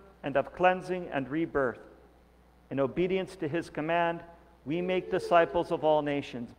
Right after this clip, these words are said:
baptizing them in the name of the Father, and of the Son, and of the Holy Spirit.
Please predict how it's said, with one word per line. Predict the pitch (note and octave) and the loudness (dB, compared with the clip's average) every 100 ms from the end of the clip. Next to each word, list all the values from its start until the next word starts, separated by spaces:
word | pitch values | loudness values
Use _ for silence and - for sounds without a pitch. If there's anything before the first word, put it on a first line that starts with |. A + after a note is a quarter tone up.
| - | 4
baptizing | D#3 F3 - E3+ E3 E3+ D#3 | 4 4 4 2 4 0 0
them | D#3+ D#3+ - | 2 0 -2
in | C#3+ | -2
the | C#3 | 0
name | C#3 C3+ | 0 0
of | C3 | 0
the | |
Father, | B2 E3 D#3+ D#3 D3+ C#3+ - | 2 6 8 6 2 -2 -2
and | |
of | C3+ B2+ | -2 -2
the | |
Son, | B2+ E3+ D#3 D#3 D3+ - | -4 2 2 0 -6 -4
and | C#3+ | 0
of | C3+ | 2
the | D3 | 2
Holy | C#3+ D#3 D#3 | 2 0 -4
Spirit. | - - C3 A2+ | -8 -2 0 -2